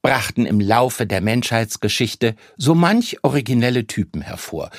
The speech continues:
wie zum Beispiel den gemütlichen Dänen, den quirligen Chinesen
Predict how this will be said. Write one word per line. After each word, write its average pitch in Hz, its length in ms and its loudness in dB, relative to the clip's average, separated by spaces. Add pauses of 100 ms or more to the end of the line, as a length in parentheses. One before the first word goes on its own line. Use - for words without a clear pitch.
(120)
wie 127 100 2
zum 92 160 0
Beispiel 82 400 -2
den 85 260 -2
gemütlichen 85 640 -2
Dänen, 135 460 2 (280)
den 85 200 -2
quirligen 95 480 0
Chinesen 151 720 2